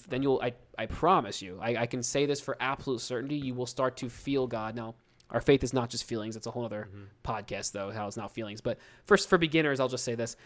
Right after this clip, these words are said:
Speaker 1: It, it, it, you'll start to feel him when you pray, more than you ever have with a clear conscience.
Speaker 2: So forgiveness is huge, not only with yourself, but with others. So if there is someone that hurt you really badly, and you might think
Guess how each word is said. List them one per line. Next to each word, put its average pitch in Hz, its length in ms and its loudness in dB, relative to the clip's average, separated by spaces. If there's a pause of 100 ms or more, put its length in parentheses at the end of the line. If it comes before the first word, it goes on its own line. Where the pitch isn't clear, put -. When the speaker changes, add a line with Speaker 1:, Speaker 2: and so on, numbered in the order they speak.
(220)
Speaker 1:
It, 139 160 2
it, 139 180 4
it, 139 140 4
you'll 139 160 4
start 139 260 6
to - 60 -6
feel 123 220 2
him 117 100 -2
when 110 100 -4
you 104 80 -6
pray, 87 280 -8 (160)
more 139 180 4
than 135 100 2
you 131 80 6
ever 120 140 4
have 113 260 -2
with 117 100 -8
a 113 40 -10
clear 117 260 -6
conscience. - 580 -14 (300)
Speaker 2:
So 127 200 2
forgiveness 151 400 2
is 110 120 -2
huge, 123 280 2
not 110 160 6
only 143 160 6
with 113 240 2
yourself, 110 460 4
but 113 140 4
with 104 180 4
others. 95 260 2
So 107 140 2
if 101 80 0
there 135 140 6
is 190 100 4
someone 107 260 4
that 92 140 0
hurt 117 180 4
you 107 120 4
really 101 240 2
badly, 95 500 4 (360)
and 117 120 0
you 139 60 6
might 165 200 4
think 110 360 0